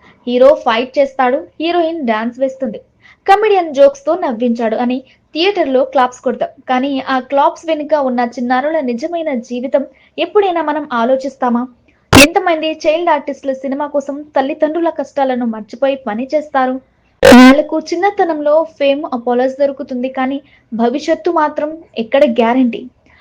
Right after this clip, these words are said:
అలాంటి వారిలో ఒకడు రవిరాజ్. రవిరాజ్ అంటే కొన్ని కుటుంబాలకు గుర్తుకొచ్చే సినిమా పెదరాయుడు. చిన్నపాటి సింబుగా నటించి అంతమంది ఆశ్చర్యపోయేలా చేశాడు. అప్పట్లో దర్శకులు, హీరోలు ఈ చిన్నోడికి మంచి ఫ్యూచర్ ఉందని చెప్పుకున్నారు.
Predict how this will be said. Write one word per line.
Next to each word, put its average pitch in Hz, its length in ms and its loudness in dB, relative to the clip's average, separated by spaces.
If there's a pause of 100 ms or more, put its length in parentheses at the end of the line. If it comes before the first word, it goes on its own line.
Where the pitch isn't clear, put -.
(180)
అలాంటి 381 380 4
వారిలో 277 420 4
ఒకడు 269 280 2
రవిరాజ్. 247 480 2 (580)
రవిరాజ్ 381 440 8
అంటే 339 260 2
కొన్ని 311 240 2
కుటుంబాలకు 294 720 -2
గుర్తుకొచ్చే 262 720 -2
సినిమా 254 360 -2 (160)
పెదరాయుడు. 226 480 -2 (580)
చిన్నపాటి 330 460 4
సింబుగా 269 440 -2
నటించి 269 600 -2
అంతమంది 247 640 0
ఆశ్చర్యపోయేలా 277 800 0 (100)
చేశాడు. 269 280 -6 (500)
అప్పట్లో 311 480 4
దర్శకులు, 302 720 0 (140)
హీరోలు 285 500 2
ఈ 269 120 -4
చిన్నోడికి 285 760 -4
మంచి 233 360 -4
ఫ్యూచర్ 302 440 -6
ఉందని 302 280 -2
చెప్పుకున్నారు. 294 580 -2